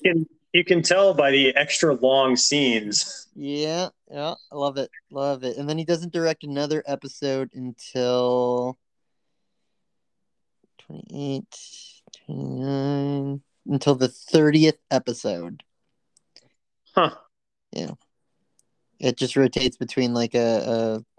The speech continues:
Speaker 2: a, a couple of regulars and then, like, other people. I, I don't know. I don't know the,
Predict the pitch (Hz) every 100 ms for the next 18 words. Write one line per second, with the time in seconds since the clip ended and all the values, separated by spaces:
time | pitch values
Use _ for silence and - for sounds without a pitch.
0 | - 220 302 294 247 170 170 175 185 180
1 | 180 165 - 143 143 139 135 123 _ _
2 | _ _ 151 151 135 - 139 147 143 160
3 | 160 - _ - - _ - 196 208 190
4 | 185 180 175 156 143